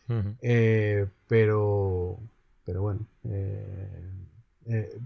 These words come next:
Speaker 2: por lo como ocurrió todo, mm, no fue algo que alguien pasaba por allí y se le ocurrió
Speaker 1: No.
Speaker 2: coger una maleta, ¿no? Porque además cogen la maleta técnica, ¿sabes? Porque es una peli, es una ma-, una maleta muy característica, es una maleta de material fotográfico, videográfico que,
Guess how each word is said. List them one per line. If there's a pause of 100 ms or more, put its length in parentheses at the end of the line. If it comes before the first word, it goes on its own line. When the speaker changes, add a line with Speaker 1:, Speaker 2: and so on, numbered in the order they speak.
Speaker 2:
por
lo
como
ocurrió
todo,
mm,
no
fue
algo
que (140)
alguien
pasaba
por
allí
y
se
le
ocurrió
Speaker 1:
No.
Speaker 2:
coger
una
maleta,
¿no?
Porque
además
cogen
la
maleta
técnica,
¿sabes?
Porque
es
una
peli,
es
una
ma-,
una
maleta
muy
característica, (520)
es
una
maleta
de
material
fotográfico,
videográfico
que,